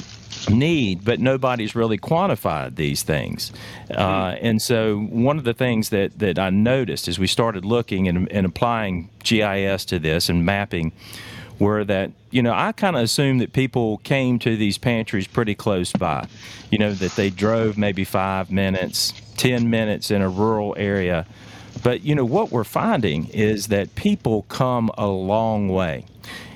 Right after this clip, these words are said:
Speaker 1: and way in, you know, you know, in distances that you would have never have dreamt or thought possible, but now it makes a little more sense. So, for example,
Speaker 2: Huh.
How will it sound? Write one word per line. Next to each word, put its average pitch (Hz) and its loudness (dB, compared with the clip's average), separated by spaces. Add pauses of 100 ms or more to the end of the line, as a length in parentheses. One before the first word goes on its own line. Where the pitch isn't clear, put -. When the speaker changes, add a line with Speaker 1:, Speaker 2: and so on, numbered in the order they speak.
(100)
Speaker 1:
and 117 0
way 151 2
in, 123 0 (340)
you 123 4
know, 87 -4
you 110 0
know, 101 0
in 107 2 (240)
distances 113 0
that 104 0
you 120 2
would 107 2
have 95 -2
never 101 0 (100)
have 90 -2
dreamt 110 0
or 90 0
thought 95 -2
possible, 104 -2
but 101 0
now 131 2
it - -4
makes 117 0
a 110 0
little 104 2
more 90 0
sense. 98 -2 (360)
So, 135 2
for 131 -4
example, 127 0
Speaker 2:
Huh. - -20